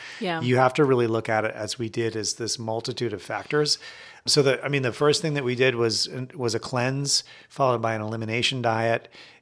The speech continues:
Speaker 2: in conjunction with supplementation to try to build up the integrity of the gut, then treating for parasites, using, believe it or not, low-level antibiotics as well,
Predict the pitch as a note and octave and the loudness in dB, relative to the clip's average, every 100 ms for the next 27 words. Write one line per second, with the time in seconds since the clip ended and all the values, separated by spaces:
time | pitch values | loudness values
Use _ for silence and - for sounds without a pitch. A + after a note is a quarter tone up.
0 | - D#3 D3+ D3+ C3 B2 B2 A2+ B2+ A#2+ | -2 0 2 0 2 4 4 2 0 -4
1 | A2+ G#2 A2+ A2+ A2 A2 - A#2+ B2 A#2+ | -6 -4 0 2 2 2 0 0 -2 -4
2 | A2 A2+ A2 - A2+ A2 G#2 - G#2 A2+ | -2 -2 -2 -2 -6 -8 -10 -8 -4 -4
3 | G#2 G2+ A2 A2 A2 G#2+ - - - A2 | -4 -4 -4 -2 -4 -4 -10 -20 -18 -10
4 | A2 G#2 B2 A2+ A2+ G2+ G#2+ G#2 G#2+ - | -4 0 2 4 2 0 0 0 -2 -6
5 | _ _ _ _ _ _ _ - - B2+ | _ _ _ _ _ _ _ -18 -4 0
6 | A#2 A2+ G#2 - - - - C3+ B2+ A#2+ | 2 0 -8 -14 -20 -8 -2 0 2 -2
7 | A2 A#2 A2 A2 G#2+ - A2 A2 - - | -4 -4 0 0 0 -2 -4 -4 -2 -4
8 | - - - - _ B2+ C3 A#2+ C3 B2 | -4 -18 -20 -20 _ 0 2 4 0 -2
9 | A#2+ - _ _ _ _ C3+ A2 A2 G#2+ | -6 -12 _ _ _ _ -8 -4 0 0
10 | G#2 G2+ G2+ A2+ A2 A2 G#2+ G#2 G#2 G2+ | -2 -2 -2 0 2 2 2 0 2 4
11 | G2 G2+ A2 - G#2 A2+ A2 A2 A#2 | 4 2 0 -2 -2 2 4 4 2